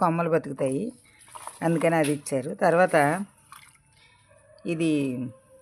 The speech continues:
ఇదండి, ఉమ్, ఆల్మండాలో,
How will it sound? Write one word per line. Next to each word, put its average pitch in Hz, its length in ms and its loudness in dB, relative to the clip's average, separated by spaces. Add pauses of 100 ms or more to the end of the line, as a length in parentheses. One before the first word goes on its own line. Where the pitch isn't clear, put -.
(1900)
ఇదండి, 170 320 4 (340)
ఉమ్, 131 300 -4 (240)
ఆల్మండాలో, 185 680 6